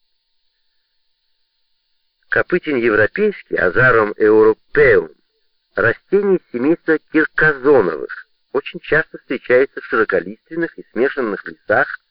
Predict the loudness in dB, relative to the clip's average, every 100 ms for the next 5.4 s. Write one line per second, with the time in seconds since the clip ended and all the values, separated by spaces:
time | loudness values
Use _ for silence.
0 | _ _ _ -4 -4 _ -4 -2 -2 -4
1 | -10 -6 -4 -4 -6 -14 _ _ _ -2
2 | 2 4 2 0 2 2 2 -2 -4 -6
3 | -10 -10 _ _ _ _ _ _ _ _
4 | _ _ _ _ _ 2 2 2 0 -4
5 | -8 -12 -8 -8